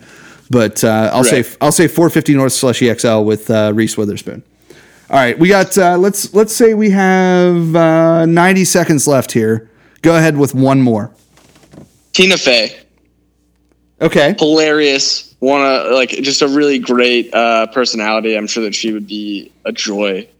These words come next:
Speaker 2: to have a beer with. And I've said a joy twice now about two different people, but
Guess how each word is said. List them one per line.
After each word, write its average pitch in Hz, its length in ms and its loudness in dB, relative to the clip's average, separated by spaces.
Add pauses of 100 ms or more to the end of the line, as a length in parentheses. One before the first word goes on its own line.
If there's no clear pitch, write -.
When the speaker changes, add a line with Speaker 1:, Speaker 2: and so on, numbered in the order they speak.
(160)
Speaker 2:
to - 100 -10
have 98 120 -8
a 95 60 -8
beer 92 260 -4
with. 95 180 -4
And 101 80 -8
I've 101 140 -6
said 98 340 -4
a - 80 -10
joy 92 380 -6
twice - 400 -6
now 98 140 -4
about 98 260 -6
two 110 100 -4
different 101 260 -8
people, 139 240 -4
but 127 300 -4